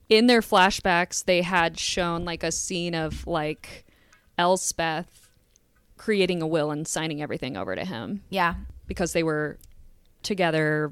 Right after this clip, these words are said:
Speaker 1: whatever, maybe for
Speaker 2: That
Speaker 1: a
Speaker 2: was
Speaker 1: few
Speaker 2: the only
Speaker 1: months.
Speaker 2: family she had left.
Speaker 1: Right.
Speaker 2: And she's in denial of at all times.
Speaker 1: Right.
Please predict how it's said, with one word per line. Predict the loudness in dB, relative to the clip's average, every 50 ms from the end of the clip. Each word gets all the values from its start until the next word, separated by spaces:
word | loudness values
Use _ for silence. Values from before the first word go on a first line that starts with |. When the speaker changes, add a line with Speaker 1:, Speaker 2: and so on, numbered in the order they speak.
| -8 _ -8
Speaker 1:
whatever, | -4 -4 -2 -2 -4 -4 -4 -6 -4 -4 -4 -4
maybe | -4 -4 -4 -6 -6 -6 -6 -6 -8
for | -6 -4 2 6
Speaker 2:
That | 6 8
Speaker 1:
a |
Speaker 2:
was | 8 6
Speaker 1:
few | 6 4
Speaker 2:
the | 4
only | 4 4 4
Speaker 1:
months. | 4
Speaker 2:
family | 4 4 6 4 2 2
she | 2 2 2
had | 0 2
left. | 4 2 2 2 0 -4 -8 -16 -20 -20 _ _ -6
Speaker 1:
Right. | -4 -4 -4 -4 -6 _ _ _ _ _ _ _ _ _ _ _ _ _ _ _ _ -6
Speaker 2:
And | -4 -2
she's | -2 -2 -2 -2 0
in | -2 -2
denial | 0 0 0 0 0 0 -2 -2 -4 -6 -8
of | -8 -8 -10 -10 _ _ _ -6
at | -2 0 0
all | 0 -2
times. | -2 -4 -4 -4 -4 -6 -8 -10 -14 -20 _ _ _ _
Speaker 1:
Right. | -4 -2 -2 -2 -4 -6